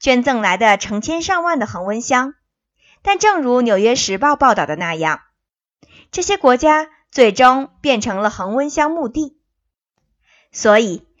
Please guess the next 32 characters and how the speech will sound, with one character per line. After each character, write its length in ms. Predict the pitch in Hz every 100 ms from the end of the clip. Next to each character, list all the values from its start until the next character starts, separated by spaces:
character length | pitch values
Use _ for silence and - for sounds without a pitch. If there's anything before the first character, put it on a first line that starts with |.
| _
这 120 | - 247
不 120 | 247
单 200 | 262 254
单 280 | 262 262 262
是 180 | 269
急 200 | 240 214
缺 200 | 226 330
恒 220 | 330 220 277
温 160 | 349
箱 200 | 370 403
的 80 | 403
问 200 | 185 151
题， 280 | - 147 - _ _ _ _ _ _ _
而 160 | - 214
且 320 | 226 202 214 -
反 240 | 214 202
映 80 | 214
出 280 | 254 247 254 - -
另 200 | 381 285
一 60 |
个 120 | 302
更 220 | 311 381 269
大 160 | 190
的 80 | 156
问 180 | 156 143
题。 380 | - 151 - _ _ _ _ _ _ _ _ _ _ _
一 120 | 220
项 200 | 220 226
研 140 | 196 196
究 140 | 208
发 200 | 208 311
现， 300 | - 220 190